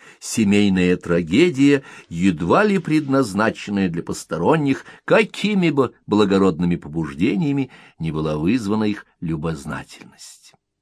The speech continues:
Ни сама миссис Румфорд, ни ее слуги и помощники не отвечали ни на один из многих тысяч вопросов о материализации, которыми их засыпали.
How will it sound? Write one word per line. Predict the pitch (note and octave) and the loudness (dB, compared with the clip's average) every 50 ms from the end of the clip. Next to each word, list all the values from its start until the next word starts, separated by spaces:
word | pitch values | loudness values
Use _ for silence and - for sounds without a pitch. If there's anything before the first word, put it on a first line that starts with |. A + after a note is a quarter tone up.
| _ _ _ _ _ _ _ _ _ _ _ _ _ _ _ _ _ _ _ _ _ _ _ _ _ _ _ _ _ _ _ _ _ _ _ _ _ _ _ _ _ _ _ _ _ _ _ _ _ _ _ _ _ _ - | _ _ _ _ _ _ _ _ _ _ _ _ _ _ _ _ _ _ _ _ _ _ _ _ _ _ _ _ _ _ _ _ _ _ _ _ _ _ _ _ _ _ _ _ _ _ _ _ _ _ _ _ _ _ -4
Ни | A2+ D3 G#3+ B3+ | 0 2 2 2
сама | A3 - - A#3+ A#3+ A#3+ B3 B3+ B3+ | 2 2 2 2 4 4 4 4 4
миссис | B3 B3 B3 G#3+ - - A#3 A3+ - - - | 4 2 0 -2 -2 -2 -2 -2 -2 -2 -2
Румфорд, | A#3 C4+ B3+ A#3 - - - G#2+ G2 G2 F#2 F2+ - - - - - - - - | -2 0 0 -2 -2 0 2 4 4 4 4 2 -2 -8 -10 -10 -10 -10 -8 -4
ни | C3+ A#2 | 0 0
ее | A2 G#2 G2 G2+ G#2 G2+ | 2 2 4 4 2 2
слуги | - - - - F3+ B3+ C4 G#3+ G3 F3 B2+ G#2 | 0 -4 -10 -6 -4 -4 -2 -2 0 0 2 2
и | G2 F#2+ | 2 2
помощники | - G#3 G#3 B2+ F#3+ G#3+ G#3 - - F#3 F3+ E3+ - - E3 D#3 - - - - - - _ _ - | 2 0 0 2 2 -2 -2 -4 -4 -6 -6 -6 -6 -6 -6 -6 -8 -14 -20 -20 -20 -20 _ _ -4
не | G2+ G2 G#2 | 0 2 2
отвечали | G#2 F#2+ - - G#2 A2 G#2 - - A3+ C4 A#3+ G#3+ G#3 F3 - - _ _ _ _ - | 2 2 0 0 -2 -2 0 0 0 0 2 2 2 0 -2 -4 -6 _ _ _ _ -8
ни | A3+ A3+ | -2 0
на | G#3+ F#3 D#3 | 2 4 4
один | C#3 A#2+ C3 E3+ E3 | 4 4 2 2 2
из | C3 A2 F2+ F2+ | 2 2 0 0
многих | G2+ G2+ C#3 G3+ A3 D#3+ B2+ A2 - - | 2 2 4 4 2 2 0 -4 -4 -6
тысяч | - - D#3+ E3 - C3 G#2 - - | -6 -6 -6 -4 -4 -6 -6 -6 -4
вопросов | F#2+ F#2+ F#2 E2+ - F#2+ B2 C#3+ C#3 - A2+ - - - - - - | -2 -2 -2 0 0 2 2 2 2 0 -4 -4 -4 -10 -20 -20 -10
о | - F#2+ F#2+ | -4 -2 0
материализации, | F#2+ F#2+ F2 - F#2 E2+ E2+ E2+ E2 D2 D2 F2+ G#2 G#2+ - - - G2 F2+ E2 - _ _ _ _ | 0 0 -2 -2 -4 -2 -2 -2 -2 -2 -2 -2 -2 -2 -4 -4 -4 -4 -4 -4 -6 _ _ _ _
которыми | - E2+ E2 - F2 F#2+ F#2+ F2 E2+ F2 | -10 -10 -6 -4 -4 -2 -2 -2 -2 -4
их | E2 | -4
засыпали. | D#2 E2+ F2 - - - F2+ - - C#2+ C2+ - - - - _ | -6 -8 -8 -8 -8 -12 -12 -12 -10 -12 -12 -10 -12 -14 -18 _